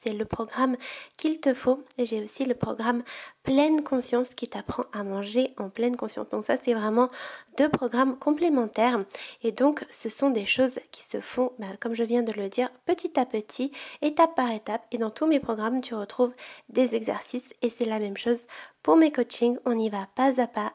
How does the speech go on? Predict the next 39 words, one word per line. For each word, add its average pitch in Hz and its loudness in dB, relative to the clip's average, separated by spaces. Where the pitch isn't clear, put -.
il 220 -4
n'y 208 -4
a 196 -12
pas 240 0
d'échec, 233 -4
simplement 285 4
des 254 2
étapes - -6
plus 311 6
compliquées 294 0
que - 0
les 285 4
autres, - -2
mais 262 4
qui 302 -4
nous 247 2
amènent 208 -2
vers 233 2
la 214 -2
réussite 208 -8
et 262 4
vers 233 0
le 214 -2
bien-être. 202 -10
D'ailleurs, 277 6
j'en 277 2
profite 269 0
pour 262 -2
te - 4
dire 262 4
que 254 0
si 277 -2
tu 277 -2
souhaites 294 0
aller 240 4
plus 269 2
loin 277 6
avec 262 2
moi, 254 6